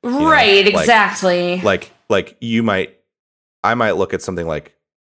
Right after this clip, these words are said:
Speaker 1: um, my, my store may be made up of things like Dusk and Proteus and Gloomwood from indies, and, um, that may not actually be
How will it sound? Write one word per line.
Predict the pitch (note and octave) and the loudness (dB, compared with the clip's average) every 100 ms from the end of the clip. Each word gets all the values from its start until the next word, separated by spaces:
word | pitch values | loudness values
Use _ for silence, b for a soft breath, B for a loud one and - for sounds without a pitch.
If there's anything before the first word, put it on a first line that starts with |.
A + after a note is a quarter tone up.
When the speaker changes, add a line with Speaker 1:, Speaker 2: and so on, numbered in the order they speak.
| _ - | _ -6
Speaker 1:
um, | F#2 D#2+ D#2 - _ _ _ _ | -4 -4 -10 -20 _ _ _ _
my, | F#2+ G#2 G#2 | -2 0 0
my | G2 A2 | 0 0
store | A#2 - G#2 | 0 0 0
may | F#2+ | -2
be | F2+ | -4
made | E2+ F2 | -4 -4
up | E2+ | -4
of | E2 | -8
things | - E2+ | -10 -10
like | D#2 C#2+ | -10 -8
Dusk | F2 E2 - | -6 -6 -8
and | D#2 | -14
Proteus | - F2+ E2 E2 D2+ | -6 -6 -4 -6 -10
and | D#2 | -12
Gloomwood | E2+ F2 E2+ D2+ D2 | -10 -8 -8 -10 -12
from | _ D#2 D2+ | _ -12 -12
indies, | B1 E2 D2+ C#2+ D2 - _ _ _ _ - | -14 -14 -14 -16 -16 -18 _ _ _ _ -8
and, | F2+ D#2+ D#2 - _ _ _ _ _ - | -6 -6 -8 -14 _ _ _ _ _ -8
um, | F2 D#2+ D2+ C#2+ _ _ _ _ _ _ | -6 -6 -8 -14 _ _ _ _ _ _
that | F2+ F2+ | -4 -2
may | F#2 E2+ | -4 -6
not | E2 E2 D#2+ | -6 -6 -6
actually | D#2+ - F2 D#2 | -8 -8 -10 -10
be | D2+ D#2+ D2+ D2 - | -10 -12 -12 -14 -18